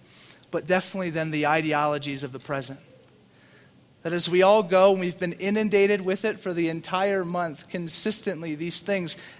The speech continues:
this is what this month should be. Every time you turn on your television, every time you pick up your newspaper, you read a new catalog telling you what this season should be about. The ideologies of the day that say, "This is what will satisfy, this is what will cure,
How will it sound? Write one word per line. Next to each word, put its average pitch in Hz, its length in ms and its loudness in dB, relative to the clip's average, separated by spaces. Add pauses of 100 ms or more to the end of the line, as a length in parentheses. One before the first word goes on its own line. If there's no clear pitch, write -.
this 208 280 4
is 208 240 0
what 190 240 2
this 180 220 -2
month 180 240 -6
should 151 300 -4
be. 143 240 -6 (640)
Every 190 220 0
time 190 240 -2
you 175 80 -4
turn 196 240 -2
on 180 160 2
your 165 80 -4
television, 196 580 0
every 175 220 -2
time 180 240 -4
you 165 100 -6
pick 202 260 -2
up 208 180 0
your 175 120 -2
newspaper, 190 560 0
you 180 160 -6
read 185 160 0
a 175 80 0
new 202 260 0
catalog 190 520 -2
telling 226 500 -2
you 175 420 2 (260)
what 208 300 6
this 208 160 2
season 190 520 -2
should 165 260 -2
be 180 120 2
about. 160 300 0 (960)
The 202 140 6
ideologies 220 720 6
of 190 100 0
the 180 80 0
day 202 280 8
that 190 140 0
say, 196 200 4
"This 220 300 4
is 220 160 2
what 202 220 6
will 185 120 -2
satisfy, 214 720 4
this 220 240 0
is 220 120 0
what 190 200 0
will 185 120 0
cure, 226 500 2